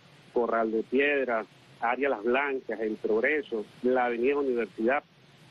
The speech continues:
el sector La Candelaria, bueno, cumpliendo sus instrucciones, estamos acá en el sitio,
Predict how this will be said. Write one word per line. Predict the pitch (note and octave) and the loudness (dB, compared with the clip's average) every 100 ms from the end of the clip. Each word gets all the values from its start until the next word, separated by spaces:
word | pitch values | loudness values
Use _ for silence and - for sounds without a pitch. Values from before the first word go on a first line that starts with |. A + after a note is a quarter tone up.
| - | -2
el | B2 A#2+ | -2 0
sector | A2+ - C#3+ D3+ D#3 | -4 0 0 2 0
La | D3 | -2
Candelaria, | C3+ A#2+ A#2 C#3 E3+ D#3 | -2 -2 0 0 0 -4
bueno, | D#3 | -4
cumpliendo | C3+ B2 - D3 E3+ F3+ F3+ | -4 -6 -2 -2 0 -2 -2
sus | D#3 | -4
instrucciones, | C#3 - - E3+ F#3+ - | -4 -4 -2 -2 -2 -6
estamos | A#2+ B2+ E3+ | -2 0 0
acá | D3 D3+ F3 G3+ - | 0 0 -2 -2 -4
en | C3 | -4
el | G#2+ | -4
sitio, | - - | -6 -8